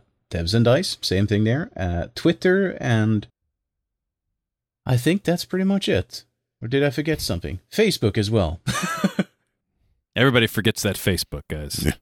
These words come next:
Speaker 2: Let me tell you. Leif Vesterholm is the creator of Devs and Dice. Leif, thanks so much for chatting with us this evening.
Speaker 1: Thank you for having me.
Speaker 2: Questions and comments?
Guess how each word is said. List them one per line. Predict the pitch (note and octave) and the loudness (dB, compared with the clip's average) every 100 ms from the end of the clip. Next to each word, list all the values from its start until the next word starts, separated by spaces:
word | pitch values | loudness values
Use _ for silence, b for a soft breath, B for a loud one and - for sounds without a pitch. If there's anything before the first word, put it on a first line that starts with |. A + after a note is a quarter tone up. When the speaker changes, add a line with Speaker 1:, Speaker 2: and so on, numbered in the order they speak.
| _ - | _ -16
Speaker 2:
Let | |
me | F2+ | -4
tell | G#2+ F2+ | -2 -2
you. | D#2+ _ _ _ _ _ _ _ _ _ _ | -6 _ _ _ _ _ _ _ _ _ _
Leif | - E3+ D#3+ - | 2 2 2 2
Vesterholm | D#3+ - E3 D#3+ F3 E3 | 2 4 4 6 6 6
is | D3 | 2
the | - C#3 | 2 0
creator | - - F3+ G3 | 2 4 6 6
of | F#3+ C3+ | 4 4
Devs | D3+ G3+ E3 | 4 4 2
and | F#3+ F3+ | 0 4
Dice. | E3 F#3+ - - - | 4 2 0 -10 2
Leif, | F3+ G#3+ | 4 4
thanks | - A3+ - | 4 0 4
so | A3 | 4
much | F#3 - | 4 2
for | - | 0
chatting | - G3 F3 | 2 4 4
with | A#2 - | 2 -2
us | G2 | -4
this | - G2 | -4 -2
evening. | G#2 F#2+ E2+ _ _ _ _ | -2 -4 -14 _ _ _ _
Speaker 1:
Thank | A#2+ B2+ C3+ | -2 0 -2
you | B2+ | -4
for | C3 | 0
having | A#2+ G#2 F2+ E2 | 2 2 0 -4
me. | D#2 F2+ - _ _ _ | -6 -12 -16 _ _ _
Speaker 2:
Questions | A#2 G#2+ G#2+ | 2 2 0
and | A#2 | -2
comments? | - D3+ G#3 B3+ - | 4 2 2 0 -2